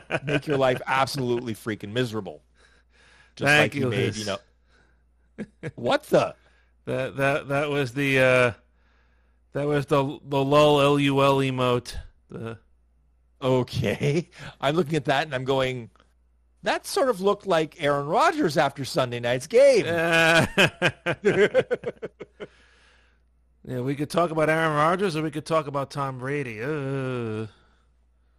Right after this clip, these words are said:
Speaker 2: Well, Tom Brady basically, I think, has so much going on, quote unquote, off screen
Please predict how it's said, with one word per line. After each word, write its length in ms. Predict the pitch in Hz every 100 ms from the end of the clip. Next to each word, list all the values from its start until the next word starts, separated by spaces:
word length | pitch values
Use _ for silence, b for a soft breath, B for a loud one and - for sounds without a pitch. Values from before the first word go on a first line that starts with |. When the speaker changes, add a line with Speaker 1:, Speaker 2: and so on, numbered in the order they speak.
| -
Speaker 2:
Well, 380 | 175 185 190 _ -
Tom 340 | - 392 320
Brady 560 | 143 151 175 170 147 135
basically, 680 | 135 151 151 185 147 143 127
I 60 |
think, 240 | 127 147 139
has 140 | 135
so 180 | - 202
much 200 | 220 -
going 280 | 175 156 147
on, 360 | 139 135 127 - _ -
quote 280 | 156 143
unquote, 380 | 147 139 135 139 -
off 240 | 117 139
screen 800 | - - 117 107 123 151 170 185